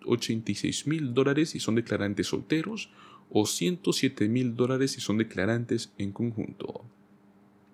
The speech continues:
Luego tenemos a Vermont, donde los contribuyentes solteros con un ingreso de cincuenta mil dólares anuales o menos pueden recibir una exención total del pago de impuestos estatales sobre sus beneficios.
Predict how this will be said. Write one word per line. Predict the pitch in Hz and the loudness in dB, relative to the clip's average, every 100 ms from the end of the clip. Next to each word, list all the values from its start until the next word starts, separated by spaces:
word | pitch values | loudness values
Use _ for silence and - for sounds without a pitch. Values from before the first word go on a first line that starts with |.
| - | 0
Luego | 131 139 | 8 8
tenemos | 143 156 147 | 8 6 6
a | 107 | 6
Vermont, | 120 156 139 139 165 - - - - - | 8 8 8 2 0 -4 -16 -20 -12 0
donde | 98 95 | 4 4
los | 95 | 2
contribuyentes | - 98 107 110 160 170 156 | 0 0 0 0 0 2 2
solteros | 104 90 135 - - | 4 2 2 2 0
con | - 120 139 | 0 2 4
un | |
ingreso | 147 117 131 120 - - | 2 4 4 4 0 -4
de | 110 | -2
cincuenta | 101 117 117 110 104 | 0 -2 0 0 2
mil | 131 160 127 | 2 2 2
dólares | 139 139 101 - - | 2 4 2 0 -6
anuales | 107 113 143 165 - - | -4 0 2 0 -2 0
o | 120 | 2
menos | 131 165 - - - - - - - | 2 0 -4 -12 -14 -16 -20 -20 -6
pueden | - 147 139 135 | 4 8 8 8
recibir | 131 143 147 175 | 6 4 0 2
una | 165 | 0
exención | 156 - 113 - 131 131 | 0 0 0 2 0 0
total | - 92 160 180 196 - - - | 0 2 2 2 0 -8 -20 -10
del | - 113 113 | 2 4 6
pago | 135 143 | 6 6
de | 117 | 4
impuestos | 98 127 131 - 123 - | 2 6 4 6 0 2
estatales | - 87 131 139 127 123 - - | 2 0 2 2 4 2 -2 -10
sobre | - 135 127 | 0 4 4
sus | 117 107 | 2 -2
beneficios. | 87 87 - - - - - | -2 -2 -4 -8 -6 -6 -8